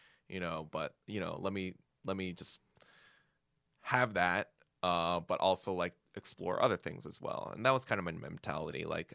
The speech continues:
I, after a while, like, by my senior year, I was like, "You know what? Poker's fun," but I, I couldn't see myself being, like, a professional poker player, like,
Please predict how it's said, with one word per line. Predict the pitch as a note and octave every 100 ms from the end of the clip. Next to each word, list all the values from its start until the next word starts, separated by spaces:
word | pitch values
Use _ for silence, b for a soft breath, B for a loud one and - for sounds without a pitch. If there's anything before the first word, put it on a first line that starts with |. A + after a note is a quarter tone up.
| -
I, | E2+ E2+ E2+ F2+ - - _ _ _ _ _ -
after | A2 A2+ B2
a | F#2+
while, | E2+ F2 F2 E2+ F2 F2
like, | F2 -
by | - G#2+
my | F#2+
senior | - E2+ E2+ E2
year, | F2 E2+ E2+
I | D#2+
was | E2+
like, | D#2+ D2 D#2 - b b b b b D#3
"You |
know | D#3+
what? | D#3
Poker's | D#3 C#3 B2+ -
fun," | - D3 D3+ A#2+ G#2 G2+
but | F2+ F#2 -
I, | G2 G2 _ - - _ -
I | - F#2+ - _ _
couldn't | - C3+ A2+
see | - G2
myself | F2+ F2+ - E2
being, | - F2+ F2
like, | F2
a | -
professional | F#2 - F2 - F#2 E2
poker | - E2+ E2
player, | - - F2 F2+ F2+ E2 - -
like, | D#2+ D#2+